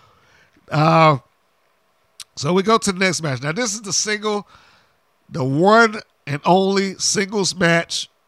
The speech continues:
in this show. Everything else tag matches, all tag matches. This is the, this is the one that they've got. Faith Delinus and Chloe Hertz. Now, my,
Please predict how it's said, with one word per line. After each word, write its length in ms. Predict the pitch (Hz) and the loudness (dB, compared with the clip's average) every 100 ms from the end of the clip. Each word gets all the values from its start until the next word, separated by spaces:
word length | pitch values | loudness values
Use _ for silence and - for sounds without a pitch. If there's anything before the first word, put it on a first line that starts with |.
| _ - | _ -6
in 180 | 180 175 | -4 0
this 180 | 165 | 2
show. 300 | - 165 120 - _ _ _ - | 2 0 -6 -12 _ _ _ -10
Everything 300 | 185 180 175 | -6 -2 -2
else 140 | 151 | -4
tag 320 | - 139 117 | -6 -8 -8
matches, 400 | 101 - - - - | -14 -18 -20 -20 -6
all 240 | 139 160 | -2 0
tag 300 | 160 139 123 | -2 -4 -6
matches. 320 | 104 95 80 104 | -12 -18 -20 -14
This 220 | 139 139 | -10 -10
is 100 | 131 | -10
the, 180 | 139 131 | -8 -10
this 200 | 117 127 | -10 -12
is 60 | |
the 140 | 113 117 | -10 -10
one 260 | 123 151 | -6 -6
that 160 | 151 139 | -6 -6
they've 180 | 139 123 | -8 -6
got. 220 | 113 92 _ _ - - _ _ _ _ _ _ | -8 -10 _ _ -20 -20 _ _ _ _ _ _
Faith 160 | 156 | -6
Delinus 520 | 147 175 214 214 202 156 | 0 4 6 6 2 -2
and 120 | 147 | -4
Chloe 220 | 143 156 | -2 2
Hertz. 260 | 139 131 123 | 2 0 -4
Now, 100 | 175 | 0
my, 360 | 214 233 170 | 0 -2 -8